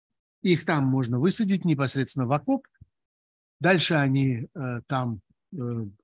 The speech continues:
как-то идут в атаку или, наоборот, сдерживают какую-нибудь атаку, или разминируют своими телами какое-нибудь поле, или, наоборот, минируют своими телами какое-нибудь поле,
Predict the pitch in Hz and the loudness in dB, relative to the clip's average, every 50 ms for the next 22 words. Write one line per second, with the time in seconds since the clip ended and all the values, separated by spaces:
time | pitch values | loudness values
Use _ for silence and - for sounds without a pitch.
0 | _ _ _ _ _ - 220 214 208 214 214 214 - 127 117 113 _ - 120 113 | _ _ _ _ _ -14 -12 -10 -10 -10 -10 -10 -8 -8 -8 -8 _ -6 -6 -4
1 | 110 107 101 120 _ - - 135 113 117 117 - - 107 110 - 165 202 226 - | -4 -6 -8 -12 _ -6 -4 -2 -2 -2 -4 -4 -4 -6 -2 2 2 2 2 2
2 | - 202 185 160 143 127 120 117 113 117 113 117 113 113 113 117 113 113 110 98 | 2 2 4 4 2 2 0 0 0 0 0 0 -2 -2 -4 -6 -6 -6 -8 -10
3 | 104 110 120 170 214 214 196 202 190 180 165 160 160 - 147 - 151 147 139 135 | -8 -2 -2 -2 0 0 -2 -2 -2 0 -2 -2 -4 -8 -6 -4 -2 -2 -2 -2
4 | 131 131 127 123 131 123 - - 120 120 123 135 135 135 120 117 139 135 131 131 | -4 -6 -6 -6 -8 -10 -6 -4 -2 -2 0 0 0 -2 -2 -2 0 0 0 0
5 | 123 123 120 101 - - 123 117 113 117 104 - - 139 139 139 135 127 120 113 | 0 0 -2 -2 -4 -6 -6 -4 -4 -4 -6 -4 -4 -2 0 0 0 0 -2 -4
6 | 117 _ _ _ - _ _ _ _ _ _ _ _ _ _ _ _ _ - - | -6 _ _ _ -20 _ _ _ _ _ _ _ _ _ _ _ _ _ -6 -4
7 | 127 - 151 139 131 127 131 127 - - 202 226 233 208 180 156 143 139 143 147 | 0 2 4 4 4 4 2 0 -2 -2 -2 0 2 2 4 4 4 2 2 2
8 | 147 147 151 151 127 143 160 175 170 175 170 156 147 131 123 117 - - 127 120 | 2 2 2 2 4 4 6 6 8 8 8 8 8 6 4 2 0 -2 -4 -2
9 | 117 117 113 104 - 127 120 120 117 113 110 104 117 110 107 - 123 120 117 117 | -2 -2 -4 -4 -4 -4 -4 -2 -2 -2 -4 -4 -6 -6 -4 -4 -2 -2 -2 -2
10 | 117 120 117 120 - 233 277 247 214 196 | -2 -4 -6 -4 -4 -2 0 0 0 -2